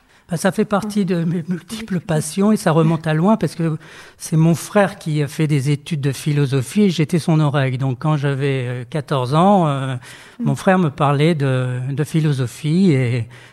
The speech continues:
Speaker 1: j'ai, je suis un peu tombé comme, euh, comme Obélix dedans quand j'étais petit et, et j'ai toujours été, euh, intéressé par les sciences humaines en général.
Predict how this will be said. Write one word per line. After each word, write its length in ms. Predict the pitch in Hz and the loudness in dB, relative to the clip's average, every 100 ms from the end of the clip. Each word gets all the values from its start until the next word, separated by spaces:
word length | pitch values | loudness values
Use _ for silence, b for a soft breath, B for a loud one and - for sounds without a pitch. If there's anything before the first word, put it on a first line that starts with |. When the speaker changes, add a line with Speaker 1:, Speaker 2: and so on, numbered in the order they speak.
| B _ | B _
Speaker 1:
j'ai, 280 | 135 127 127 | -6 -2 -4
je 140 | 117 147 | -2 -4
suis 240 | - 156 | 0 0
un 80 | 156 | 2
peu 140 | 165 | 0
tombé 420 | - 156 147 151 | -2 0 2 2
comme, 220 | 147 135 131 | 0 0 0
euh, 300 | 127 123 120 | 0 0 -2
comme 200 | 143 131 | 0 0
Obélix 500 | 127 131 147 - 147 | 0 0 -2 -4 -6
dedans 460 | 120 127 127 147 | -4 -2 0 0
quand 200 | 135 139 | 0 -4
j'étais 260 | 117 113 120 | -6 -6 -8
petit 600 | 117 117 - 147 185 160 | -8 -10 -6 -2 0 0
et, 260 | 127 120 123 B B _ | 0 -2 -6 B B _
et 80 | 139 | -2
j'ai 160 | 139 | -2
toujours 420 | 143 156 139 156 143 | -2 -2 2 2 2
été, 440 | 135 151 156 143 | 0 0 2 2
euh, 340 | 127 127 123 135 | 2 0 -2 0
intéressé 600 | 135 - 131 127 - 156 | 0 0 0 0 -2 -4
par 200 | - 131 | -2 -4
les 100 | 123 | -4
sciences 300 | 117 131 123 | -4 -6 -4
humaines 320 | 117 123 139 | -4 -2 -2
en 100 | 139 | -2
général. 540 | 117 120 117 110 139 | -4 -6 -6 -2 -2